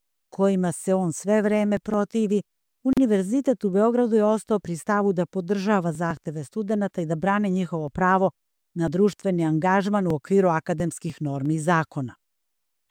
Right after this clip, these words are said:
Dekan Hemijskog fakulteta u Beogradu Dejan Roglić je izjavio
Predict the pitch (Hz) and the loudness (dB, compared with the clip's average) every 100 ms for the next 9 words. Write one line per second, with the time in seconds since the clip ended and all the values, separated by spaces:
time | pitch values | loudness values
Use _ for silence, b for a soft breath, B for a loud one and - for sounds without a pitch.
0 | b - 139 165 - 165 147 170 165 160 | b -4 0 2 0 -2 -2 -2 -2 -2
1 | - 165 - 160 - 156 - 190 - 175 | -4 -8 -8 -10 -8 -6 -2 -2 -2 -2
2 | 160 180 202 208 185 156 196 196 180 202 | 2 2 2 0 0 0 0 0 -2 -2
3 | 214 226 - 196 156 196 196 208 214 | 0 -2 0 -2 0 0 0 0 0